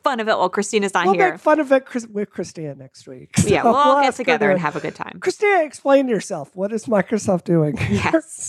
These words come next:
Speaker 2: So.
Speaker 1: Um, also, I just wanted to briefly say that, yes, you were right about the article that I spoke about, The Luxurification of Wealth, was written by Nellie Bowles, your friend, and it was in the New York Times. So
Speaker 2: She's
Speaker 1: anyone who's
Speaker 2: amazing.
Speaker 1: looking that up and you're like, "What the f-,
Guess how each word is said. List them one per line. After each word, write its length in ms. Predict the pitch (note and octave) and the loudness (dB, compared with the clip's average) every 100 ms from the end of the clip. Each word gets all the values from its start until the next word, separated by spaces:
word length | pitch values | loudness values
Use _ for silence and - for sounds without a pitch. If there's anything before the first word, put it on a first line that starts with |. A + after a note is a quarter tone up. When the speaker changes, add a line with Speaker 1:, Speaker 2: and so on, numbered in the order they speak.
| - | -8
Speaker 2:
So. 320 | A3+ C#4+ C#4 - _ F4+ A4+ - - - - | -8 -8 -10 -10 _ -14 -14 -14 -2 0 2
Speaker 1:
Um, 400 | G#3+ G3+ F#3+ E3+ | 2 0 -2 -4
also, 420 | - G3+ G#3+ G3 | 0 0 2 0
I 220 | E3+ - F#3 | 2 0 -2
just 160 | F3+ | 0
wanted 160 | F3 E3 | -2 -2
to 60 | |
briefly 300 | F3 E3+ E3+ | -2 -4 -4
say 260 | E3+ E3+ D#3 | -2 0 0
that, 140 | D3+ E3 | -2 -4
yes, 380 | F#3 A#3 - | -2 -2 -2
you 100 | G3 | -4
were 140 | F#3+ F3+ | -2 0
right 340 | F#3+ F3 - - | 0 -2 -4 -8
about 300 | D#3+ D#3+ - _ F3 | -4 -2 -4 _ -6
the 120 | E3 | -2
article 480 | D3 F3+ F#3+ F#3 F3+ | 0 0 0 0 0
that 120 | E3+ D#3 | 2 0
I 200 | D3 D3 | 0 -2
spoke 300 | - F3+ F3+ | -2 -2 -2
about, 360 | E3 D#3 - | -2 -2 -2
The 80 | - | -4
Luxurification 800 | D3+ D#3+ E3+ D#3+ E3+ E3 F#3 G3+ | -2 0 0 -2 -4 -6 -4 -2
of 80 | G3 | 0
Wealth, 240 | A3 B3 | 0 0
was 320 | A#3 D4+ C4 G3 | -2 0 0 0
written 200 | F#3+ E3 | -2 -2
by 140 | D#3 | -2
Nellie 280 | D3+ D#3 E3 | 0 0 0
Bowles, 420 | G#3 A#3+ A#3+ - | 2 2 2 -2
your 140 | D3 | -4
friend, 360 | C#3+ A#3 A3+ A3+ | -2 0 0 -2
and 160 | D#3 D3+ | -4 -4
it 140 | C#3 | -4
was 340 | G3 B3+ B3+ | 0 0 -2
in 160 | F3 E3 | -4 -4
the 80 | C#3 | -2
New 140 | D#3 | 0
York 380 | F#3 F#3 F#3 F#3 | 2 2 0 -2
Times. 600 | - D3 C3+ - F#3+ - - | -4 -2 -2 -8 -14 -20 -6
So 120 | F#3 | 0
Speaker 2:
She's 100 | F3 | 2
Speaker 1:
anyone 240 | F#3+ G#3+ C3+ | 4 4 4
who's 60 | - - - | 2 2 0
Speaker 2:
amazing. 60 | |
Speaker 1:
looking 260 | A#3 - C4 | -2 -2 -6
that 140 | C4+ | 0
up 200 | C4+ G#3 - - - _ | 0 0 -4 -20 -20 _
and 100 | F#3 | -2
you're 100 | F#3 | 2
like, 180 | F3 E3+ | 2 2
"What 140 | E3 E3+ | -2 -2
the 60 | |
f-, 140 | G3+ | -8